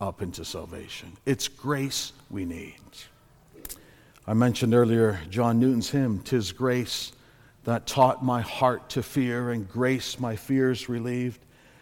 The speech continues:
'Tis grace that brought us safe thus far, and grace will lead us home." That's what we so desperately need,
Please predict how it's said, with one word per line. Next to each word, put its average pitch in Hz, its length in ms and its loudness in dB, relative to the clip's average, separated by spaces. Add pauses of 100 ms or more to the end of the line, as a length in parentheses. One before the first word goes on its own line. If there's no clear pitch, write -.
(400)
'Tis 123 240 4
grace 131 440 4
that 127 280 2
brought 127 280 6
us 127 160 -2
safe - 480 0
thus 127 260 -4
far, 127 440 0
and 104 220 -4
grace 123 580 0 (400)
will 117 240 0
lead 117 320 2
us 117 240 -4
home." 113 460 -4
That's 156 440 -4
what 147 260 0
we 123 340 0
so 143 500 0
desperately 120 1000 -4 (300)
need, 123 560 -2